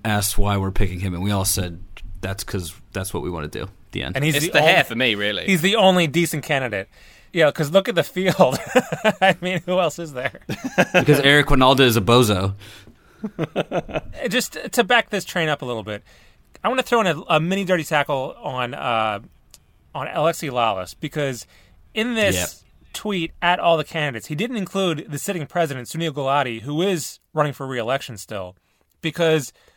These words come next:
Speaker 2: Sunil and, uh, Alexi are, are bros. They're, they're buddies. So Alexi, in all of his talk and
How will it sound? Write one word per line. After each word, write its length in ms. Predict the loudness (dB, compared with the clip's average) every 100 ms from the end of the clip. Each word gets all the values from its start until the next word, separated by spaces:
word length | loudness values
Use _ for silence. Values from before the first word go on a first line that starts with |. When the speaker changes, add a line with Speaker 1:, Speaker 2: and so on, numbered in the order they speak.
| _
Speaker 2:
Sunil 640 | -10 -6 -2 0 2 0 -2 -6
and, 440 | -4 -2 -4 -6
uh, 320 | -4 -2 0 0
Alexi 560 | 0 -2 -4 -10 -8
are, 220 | -4 -2
are 200 | 0 -2
bros. 480 | -2 0 0 0 -6
They're, 180 | -4 -4
they're 140 | -4
buddies. 480 | -2 0 -2 -6 -18 _ _ _ _
So 340 | -6 -2 -2 -4 _ -8
Alexi, 440 | 0 0 0 -2
in 100 | -4
all 360 | -2 2 6 4
of 80 | 2
his 520 | -2 -4 -4 -8 -16 _ -14
talk 480 | -2 2 2 0 -8 _
and 460 | -6 -6 -8 -14